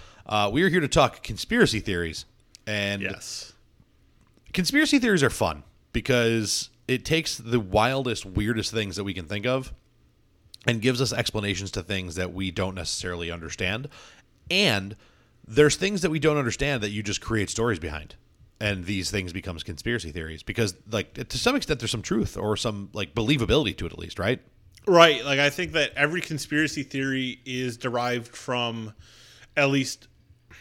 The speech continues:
Speaker 2: at least one tiny little nugget of truth
Speaker 1: So
Speaker 2: that
Speaker 1: it
Speaker 2: someone takes and just runs with, and then, like, it, it goes from that tiny little nugget of truth, and it just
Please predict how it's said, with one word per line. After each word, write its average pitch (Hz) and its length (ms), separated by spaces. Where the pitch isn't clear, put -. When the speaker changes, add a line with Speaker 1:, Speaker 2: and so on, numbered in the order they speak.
Speaker 2:
at 147 160
least 147 240
one 139 420
tiny 165 640
little 147 300
nugget 131 540
of 143 220
truth - 600
Speaker 1:
So 175 240
Speaker 2:
that 139 120
Speaker 1:
it 147 180
Speaker 2:
someone 143 440
takes 139 420
and 135 200
just 120 180
runs 127 300
with, 113 360
and 123 140
then, 120 120
like, 113 180
it, 135 220
it 139 140
goes 147 200
from 139 120
that 123 140
tiny 151 360
little 147 240
nugget 131 380
of 117 120
truth, 135 460
and 123 80
it 120 80
just 120 260